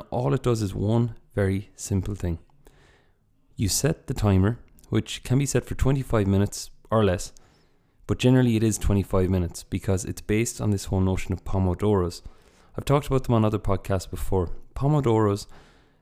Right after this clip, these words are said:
are basically a twenty-five minute unit of time.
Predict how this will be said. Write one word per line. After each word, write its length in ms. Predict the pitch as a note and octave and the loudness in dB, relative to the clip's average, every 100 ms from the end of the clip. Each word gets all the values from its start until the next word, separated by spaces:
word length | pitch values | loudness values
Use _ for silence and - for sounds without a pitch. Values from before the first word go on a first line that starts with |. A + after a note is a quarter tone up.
| - | -2
are 100 | G2+ | -2
basically 400 | F#2+ G#2+ - G#2 | 2 0 2 -2
a 40 | |
twenty-five 800 | F#2+ - G#2+ G#2 - B2 B2+ A#2+ - _ | 0 0 0 -4 -2 0 0 -2 -14 _
minute 380 | G#2+ G#2+ G2 - - | 0 2 0 -2 -8
unit 340 | G2 G#2 G2 | -2 2 0
of 100 | F#2 | -2
time. 300 | - F2+ E2 | -6 -6 -6